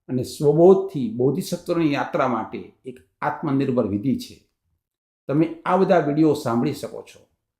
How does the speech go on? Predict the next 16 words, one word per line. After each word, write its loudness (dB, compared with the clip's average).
અને -8
આ -4
બંને 4
ધ્યાન 2
પ્રયોગ -4
કરી -4
શકો -12
છો -20
અને -6
તમે 0
માત્ર 0
નાભિના 0
ઊંડા -2
શ્વાસ -8
જ -6
નહીં, -6